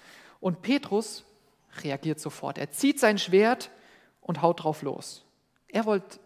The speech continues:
die Sache selbst in die Hand nehmen. Aber diesen Petrus hat Jesus über die Jahre Stück für Stück verändert. Er hat seinen Charakter geprägt.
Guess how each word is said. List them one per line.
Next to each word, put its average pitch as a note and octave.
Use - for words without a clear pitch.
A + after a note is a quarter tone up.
die E3+
Sache F#3
selbst E3
in D#3
die D3
Hand F3+
nehmen. C#3
Aber D3
diesen B3
Petrus -
hat D#3
Jesus F3
über A3+
die G3+
Jahre F3+
Stück G3
für F#3
Stück -
verändert. C3+
Er D#3+
hat D#3+
seinen F3+
Charakter F3+
geprägt. -